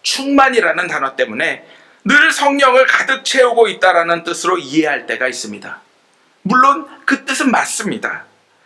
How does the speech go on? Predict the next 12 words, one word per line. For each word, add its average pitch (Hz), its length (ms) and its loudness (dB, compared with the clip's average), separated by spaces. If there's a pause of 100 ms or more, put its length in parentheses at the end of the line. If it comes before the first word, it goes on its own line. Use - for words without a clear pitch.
(360)
우리가 262 320 4
늘 294 240 6
성령을 262 540 2
우리 262 180 0
마음속에 214 540 2
가득 254 420 0
채우고 269 460 2
있는 202 260 -2
모습이 170 540 -2 (180)
성령 208 760 0
충만한 165 600 -2
모습입니다. 117 720 -10